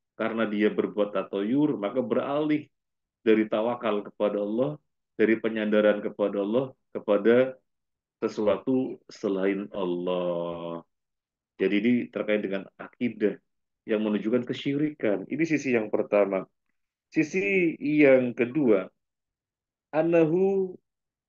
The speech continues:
ta'alaqa bi amrin la haqiqata lahu. Fa ayyu rabitatin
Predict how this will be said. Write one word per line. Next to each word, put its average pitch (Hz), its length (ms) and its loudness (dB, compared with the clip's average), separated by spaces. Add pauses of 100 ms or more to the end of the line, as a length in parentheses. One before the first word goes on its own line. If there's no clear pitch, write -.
ta'alaqa 156 800 2
bi 127 140 -6
amrin 131 420 -2
la 120 200 0
haqiqata 107 760 -2
lahu. 95 380 -2 (760)
Fa 165 160 2
ayyu 185 240 6
rabitatin 123 960 2